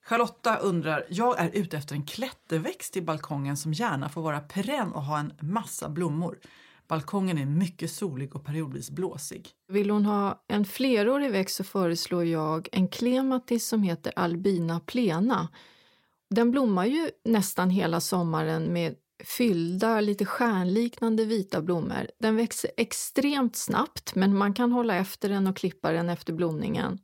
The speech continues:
Speaker 2: Men den måste ha någonting högt att klättra på, så att det kräver ju att hon har ett armeringsjärn eller en spalé eller trådar eller någonting som den kan ta sig upp
Speaker 1: Det,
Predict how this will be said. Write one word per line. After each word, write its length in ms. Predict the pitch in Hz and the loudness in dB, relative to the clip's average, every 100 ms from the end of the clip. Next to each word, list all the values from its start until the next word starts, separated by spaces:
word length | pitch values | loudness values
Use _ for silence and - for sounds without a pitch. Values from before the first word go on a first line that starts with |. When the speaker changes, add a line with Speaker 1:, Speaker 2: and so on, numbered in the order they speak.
| _ - | _ 0
Speaker 2:
Men 140 | 208 | 2
den 200 | 214 214 | 4 4
måste 320 | 247 226 - | 2 0 0
ha 240 | 202 196 190 | 2 2 2
någonting 380 | 190 196 202 | 2 2 2
högt 400 | 190 202 190 - | 2 0 0 -2
att 140 | 175 - | -6 -4
klättra 540 | - 247 - - 302 | -2 -2 -2 -4 -2
på, 300 | 294 - - | -2 -4 -2
så 140 | 175 190 | -2 -4
att 120 | 190 | -2
det 180 | - 190 | 0 0
kräver 460 | 190 208 214 262 254 | 0 0 0 2 2
ju 60 | |
att 180 | 247 233 | 0 0
hon 140 | 220 202 | 0 2
har 160 | 185 | 2
ett 120 | 170 | 0
armeringsjärn 1000 | 160 160 185 202 170 170 - 202 233 247 | -2 0 2 2 2 -2 0 0 2 2
eller 220 | 220 190 175 | 2 0 -2
en 180 | 170 | -2
spalé 600 | 170 - 175 170 202 233 | -4 -2 0 2 2 2
eller 200 | 214 185 | 2 2
trådar 580 | 190 - 220 160 160 220 | 0 2 2 2 2 2
eller 180 | 233 208 | 4 2
någonting 360 | 170 165 165 160 | 2 -2 -4 -4
som 180 | 170 | -4
den 120 | 160 160 | -4 -4
kan 200 | 165 180 | -6 -4
ta 120 | 165 | -4
sig 160 | - | 0
upp 120 | 226 | -2
Speaker 1:
Det, 80 | 233 | 0